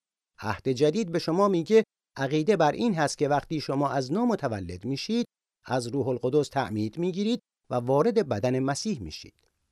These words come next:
این ربطی به عضویت در کلیسا نداره. اگه شما تولد تازه دارید، پیشا پیش عضو بدن مسیح شده اید. اما بعد در حالت محلی، در کلیسای قابل مشاهده،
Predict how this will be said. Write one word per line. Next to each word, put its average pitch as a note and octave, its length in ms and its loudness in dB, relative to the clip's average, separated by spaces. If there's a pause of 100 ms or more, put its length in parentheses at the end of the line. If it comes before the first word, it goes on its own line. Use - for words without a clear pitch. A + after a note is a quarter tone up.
این B3 260 2
ربطی F#3 340 2
به C#3+ 80 2
عضویت A#2 480 0
در G2 180 -4
کلیسا A2+ 480 0
نداره. D#3 420 0
اگه A2+ 200 -6
شما D3 300 2 (300)
تولد B2+ 440 0
تازه A#2+ 400 0
دارید، D#3+ 380 2 (340)
پیشا D#3 380 2
پیش A3+ 360 -2
عضو F#3+ 360 6
بدن A2 320 2
مسیح F#2 320 -2
شده F3 280 0
اید. C#2 200 -8 (440)
اما A3+ 420 4 (300)
بعد G3 300 2
در F3+ 180 8
حالت C#3+ 380 4
محلی، A2+ 680 0 (320)
در A2+ 200 -2
کلیسای F3 640 2
قابل A2+ 420 4
مشاهده، D#3 680 4